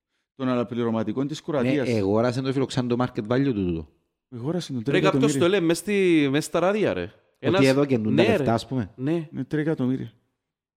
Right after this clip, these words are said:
Speaker 3: Για τερματοφύλακα.
Speaker 1: Εντάξει, αναπληρωματικός της Εθνικής Κροατίας, ρε φίλε, μιλάς για
Speaker 2: Ε, τι είναι, πού έπαιζε, ρε, φίλε;
Speaker 3: Ο Σίγιακ ή Χάιντουκ, πού ήταν;
Speaker 1: Ο Σίγιακ.
Speaker 2: Ομάδα της Κροατίας;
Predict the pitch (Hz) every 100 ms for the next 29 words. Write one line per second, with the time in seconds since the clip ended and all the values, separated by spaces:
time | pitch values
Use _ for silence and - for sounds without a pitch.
0 | _ _ _ _ 127 151 151 147 143 143
1 | 131 120 - 185 185 - 123 123 - 131
2 | 117 107 104 104 98 90 95 131 147 -
3 | 139 127 - 98 135 - - 117 113 80
4 | 82 - - 82 90 120 127 - - -
5 | - _ _ _ _ _ _ _ _ _
6 | _ - 104 156 147 98 156 110 87 82
7 | 82 - _ _ _ _ - 143 196 208
8 | 165 156 190 185 123 - 160 147 95 -
9 | _ 113 - 90 - _ _ _ _ _
10 | _ _ _ _ _ 90 90 92 87 -
11 | 85 95 117 95